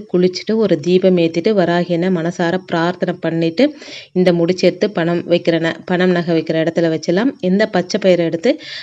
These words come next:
காக்கா குருவிகளுக்கோ இல்ல பசுமாட்டுக்கோ உணவா கொடுத்துடலாங்க. அவ்வளவுதாங்க. இப்போ வந்து பூஜையெல்லாம் பண்ணி முடிச்சுட்டு, வராகி அன்னையோட ஆசீர்வாதம் பரிபூரணமா கிடைக்கணும்,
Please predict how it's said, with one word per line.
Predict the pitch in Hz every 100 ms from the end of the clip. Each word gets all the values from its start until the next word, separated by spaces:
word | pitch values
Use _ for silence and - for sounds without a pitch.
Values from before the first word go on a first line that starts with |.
| -
காக்கா | 185 185 190
குருவிகளுக்கோ | 185 165 160 156 151 226
இல்ல | 262 220 202
பசுமாட்டுக்கோ | 175 - 180 160 170 247
உணவா | 180 160 165
கொடுத்துடலாங்க. | 160 151 151 156 156 156 156 -
அவ்வளவுதாங்க. | 175 165 160 170 170 262 - - - -
இப்போ | 185 180
வந்து | 170 175 240 254
பூஜையெல்லாம் | 180 180 170 170 180
பண்ணி | 170 165 175
முடிச்சுட்டு, | 175 160 - - 220
வராகி | 175 170 170 175
அன்னையோட | 170 170 170 175 160
ஆசீர்வாதம் | 165 180 170 165 196
பரிபூரணமா | 185 170 180 175 180 180 180 185
கிடைக்கணும், | 180 165 165 175 175